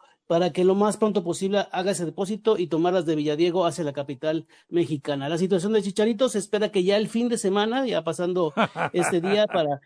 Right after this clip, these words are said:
Speaker 1: sábado domingo, se haya recuperado de su influenza que le dio por ahí. Este,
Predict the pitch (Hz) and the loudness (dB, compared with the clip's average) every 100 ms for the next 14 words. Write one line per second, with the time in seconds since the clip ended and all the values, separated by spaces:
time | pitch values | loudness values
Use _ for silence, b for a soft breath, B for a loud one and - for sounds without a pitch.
0 | _ - 190 208 214 233 240 240 240 B | _ -2 2 2 2 0 2 0 -2 B
1 | - 185 185 214 220 220 196 160 170 190 | -8 -2 2 4 4 4 2 -2 -2 0
2 | 208 208 190 208 175 233 240 233 220 170 | 2 0 0 0 2 2 2 0 -2 0
3 | 170 180 196 226 262 294 294 156 139 - | 2 0 2 2 2 2 -2 -6 -8 -6
4 | 147 143 143 | -4 -4 -8